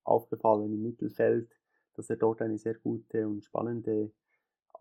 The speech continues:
spannende Persönlichkeit ist, der dem Spiel vom Lausanne Sport sicher gut tut.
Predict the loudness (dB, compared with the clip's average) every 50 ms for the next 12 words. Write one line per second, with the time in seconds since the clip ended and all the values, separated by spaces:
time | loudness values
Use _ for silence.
0 | _ _ _ -20 -4 0 2 2 2 2 0 -2 -2 -4 -6 -4 -2 -2 -2 -2
1 | -4 -8 -8 -6 -6 -6 -4 -6 -8 -10 -10 -10 -8 -6 -6 -6 -6 -8 _ _
2 | _ _ _ -2 0 0 -2 -6 -8 -6 -6 -6 -6 -4 -2 0 0 0 0 -2
3 | -6 -8 -8 _ -2 -2 -2 -2 _ -10 -10 -8 -8 -10 -10 -8 -8 -8 -8 _
4 | _ -10 -10 -10